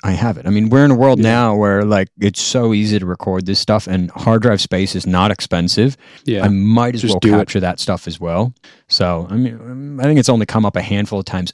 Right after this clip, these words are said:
Speaker 1: ever where someone's needed it. Like, maybe we had a fill-in keys player for one gig. I just sent him a keys stem,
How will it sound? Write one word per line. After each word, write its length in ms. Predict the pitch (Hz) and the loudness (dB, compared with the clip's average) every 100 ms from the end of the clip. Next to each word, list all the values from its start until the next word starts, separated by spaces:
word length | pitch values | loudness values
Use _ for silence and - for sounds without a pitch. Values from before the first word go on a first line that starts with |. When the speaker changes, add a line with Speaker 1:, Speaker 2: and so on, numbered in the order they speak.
| - | -8
Speaker 1:
ever 260 | 98 90 107 | -6 -2 -4
where 160 | 92 | -4
someone's 360 | - 92 87 87 | -6 -4 -6 -6
needed 320 | 85 87 90 | -6 -4 -2
it. 100 | 107 | 0
Like, 160 | 95 92 | -2 0
maybe 220 | 98 98 | -2 0
we 120 | 98 | 0
had 200 | 95 90 | 0 -2
a 40 | |
fill-in 420 | 82 - 92 90 87 | -2 0 0 0 -2
keys 300 | - 87 - | -2 -2 -2
player 300 | 98 95 98 | 0 2 0
for 240 | - 98 | 0 -2
one 300 | 90 87 92 | 0 -2 -2
gig. 400 | 87 85 95 113 - - - | -2 -2 -2 -4 -14 -20 -8
I 60 | 98 | -4
just 160 | 95 98 | -2 0
sent 120 | 90 | -2
him 80 | 87 | -4
a 40 | |
keys 300 | - 90 90 | -4 -4 -2
stem, 420 | - 101 101 110 | -2 0 0 -2